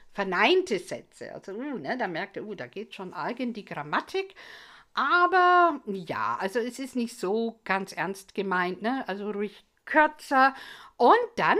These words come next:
ne, könnt ihr natürlich eure Sätze so umformulieren, sodass die Fachbegriffe jeweils einen Bezug zu Sommer und Urlaub haben.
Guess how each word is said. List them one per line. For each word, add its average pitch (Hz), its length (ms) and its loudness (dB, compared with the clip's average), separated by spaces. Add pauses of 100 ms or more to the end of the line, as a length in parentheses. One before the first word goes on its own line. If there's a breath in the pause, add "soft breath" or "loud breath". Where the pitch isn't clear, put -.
ne, 262 180 2
könnt 269 260 -6
ihr 262 60 0
natürlich 247 580 -4
eure 208 420 -2
Sätze 220 460 -8
so 339 280 0
umformulieren, 151 1200 -2 (760 loud breath)
sodass 226 600 -4
die 214 340 -6
Fachbegriffe 254 840 -4
jeweils 240 640 -6
einen 202 540 -2
Bezug 233 520 -12
zu 262 100 -10
Sommer 311 560 2
und 190 180 -12
Urlaub 359 360 0
haben. 135 400 -8